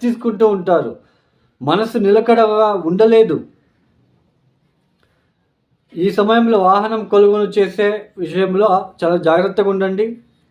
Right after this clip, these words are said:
వాహనంలో ప్రయాణం చేసేటప్పుడు కూడా చాలా జాగ్రత్తగా ఉండే ప్రయత్నం చేసుకోండి.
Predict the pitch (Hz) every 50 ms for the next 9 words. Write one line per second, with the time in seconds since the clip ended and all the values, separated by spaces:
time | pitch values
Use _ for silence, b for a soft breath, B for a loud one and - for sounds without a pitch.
0 | - 135 143 160 180 196 208 220 214 214 214 214 196 - - 175 170 175 202 220
1 | 233 226 226 233 220 202 - 220 190 202 190 - 196 190 180 202 214 233 226 190
2 | 175 175 175 b b b b b b b b - - 180 180 202 226 240 220 180
3 | 160 170 175 196 202 208 220 202 - 226 208 208 196 196 196 - 175 180 175 170
4 | 170 175 165 156 143 143 - - - 123 110 98 90